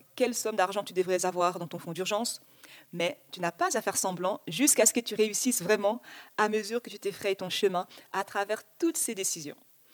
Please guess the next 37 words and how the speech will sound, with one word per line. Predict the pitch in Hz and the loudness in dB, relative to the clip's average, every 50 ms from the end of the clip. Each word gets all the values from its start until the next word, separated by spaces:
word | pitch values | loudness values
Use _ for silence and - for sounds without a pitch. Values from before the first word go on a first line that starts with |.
| - - - - - - - | -20 -20 -20 -20 -20 -4 2
De | - 208 | 4 6
la | 254 294 | 6 6
finance | - 311 247 262 277 262 - | 6 6 6 6 6 6 4
peut | - - 214 | 4 0 0
t'aider | - - 226 214 175 180 180 190 202 - - | 2 2 2 2 6 6 6 6 6 2 0
à | 165 - - - | 0 2 4 6
éliminer | 262 277 254 254 240 240 226 214 226 | 8 10 10 10 10 10 8 6 6
les | 214 180 - | 6 6 4
incertitudes. | 202 - - - - - - 165 - - 165 147 - - - _ _ _ _ _ _ _ _ _ - _ - - _ - | 8 8 8 6 6 -2 -6 -6 -6 -6 -6 -8 -8 -14 -18 _ _ _ _ _ _ _ _ _ -20 _ -20 -20 _ -2
Tous | - 254 | 0 2
ces | - 240 220 214 | 4 4 4 4
jeux | 202 226 | 2 2
de | 214 202 | 2 0
devinettes | 175 196 180 180 196 185 190 202 196 - 190 170 - | -2 -2 -6 -6 -4 -2 -2 -2 -2 -2 -2 0 2
en | - 202 | 2 4
te | 208 233 | 6 6
proposant | 214 - - 254 254 - 226 220 190 - 214 - - | 4 8 8 6 6 6 4 2 4 2 0 0 0
un | 185 190 185 | -2 -4 -4
plan | - - 208 202 190 - - _ _ - | -4 -4 -2 -2 -2 -2 -4 _ _ -4
sur | - - - 277 247 | -4 -2 2 2 2
mesure | 214 196 226 196 175 196 208 214 - - - - - - - | 2 2 0 -2 -4 -6 -10 -10 -12 -14 -16 -16 -10 -2 2
et | 220 | 4
une | 220 226 | 4 4
formation | - - - 262 247 233 214 208 - - - 226 - _ - | 4 6 6 8 8 8 4 0 0 -2 -2 -4 -4 _ 0
en | 196 202 196 | 0 0 0
ligne | 190 190 214 240 247 247 240 247 - | 0 2 4 6 6 6 6 4 2
sur | - - 214 | 0 0 2
la | 190 180 | 2 2
gestion | 170 208 - - 196 | 2 0 0 -2 -4
financière. | - - 175 156 - - - 101 143 - - - - - - - - | -6 -2 0 0 0 0 0 -2 -6 -6 -12 -20 -20 -20 -14 -4 0
Tu | - 285 | 2 2
peux | 285 285 | 4 4
les | 277 262 | 2 4
faire | - 233 214 | 2 0 -2
seul, | - - - 190 170 170 185 - - | 0 -2 0 2 2 0 -2 -4 0
en | - 208 208 | 2 2 2
groupe | 208 - - 247 254 262 - | 0 -4 -4 -4 -4 -4 -4